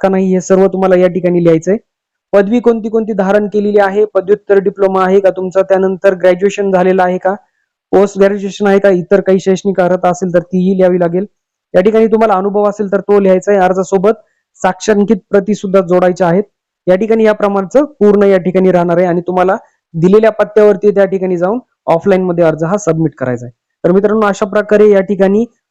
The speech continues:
पुणे महानगरपालिकेमध्ये या जागा सुटलेल्या आहेत कंत्राटी बेसिसवर एक वर्षाच्या, तर जे यासाठी पात्र असतील ते त्यांना भरू शकतात.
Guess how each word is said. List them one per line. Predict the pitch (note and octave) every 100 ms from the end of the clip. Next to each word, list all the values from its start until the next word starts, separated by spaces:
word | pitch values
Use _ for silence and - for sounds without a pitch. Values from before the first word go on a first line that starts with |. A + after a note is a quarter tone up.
| _
पुणे | G3+ G#3
महानगरपालिकेमध्ये | G#3+ G3 G#3 G3+ G3 F#3+ G3 F#3+ G3 F#3+
या | F#3+
जागा | F3+ F3+ F#3
सुटलेल्या | - E3+ F#3+ F#3+
आहेत | F3+ G3
कंत्राटी | F#3 F3+ F3 F3+
बेसिसवर | F3+ E3+ F3+ F#3 F3
एक | F3
वर्षाच्या, | F3 D#3 E3 G#3+ A#3 _ _ _
तर | F3
जे | E3+ F3
यासाठी | G#3 G#3 G#3 F#3
पात्र | G3+ F#3+ F#3+
असतील | F#3 - F#3+ F3
ते | F#3+
त्यांना | F3+ F3 A3+
भरू | E3+ E3+
शकतात. | D#3+ C3 -